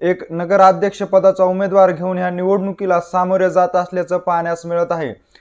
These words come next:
अजित पवार गटामध्ये गेल्या काही महिन्यापासून डॉक्टर योगेश क्षीरसागर जे आहेत, ते काम करत होते, परंतु त्यांना आडकाठी घालण्याचं काम अजित पवार गटातील इतर नेत्याकडून होत असल्याचा आरोप त्यांनी वेळोवेळी केला,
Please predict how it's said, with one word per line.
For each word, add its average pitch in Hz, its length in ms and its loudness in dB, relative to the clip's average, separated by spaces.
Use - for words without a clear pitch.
अजित 180 260 2
पवार 214 360 4
गटामध्ये 202 600 2
गेल्या 196 240 4
काही 196 420 -2
महिन्यापासून 190 800 0
डॉक्टर 185 360 0
योगेश 196 320 -2
क्षीरसागर 196 560 -2
जे 180 140 -2
आहेत, 190 240 2
ते 180 280 0
काम 196 240 4
करत 202 260 2
होते, 196 220 -2
परंतु 196 720 -2
त्यांना 196 360 2
आडकाठी 202 480 2
घालण्याचं 185 460 -2
काम 185 360 0
अजित 180 240 -4
पवार 202 200 4
गटातील 190 480 0
इतर 190 340 -2
नेत्याकडून 190 580 -2
होत 190 260 -4
असल्याचा 185 540 2
आरोप 196 260 0
त्यांनी 190 340 -2
वेळोवेळी 208 560 4
केला, 185 340 4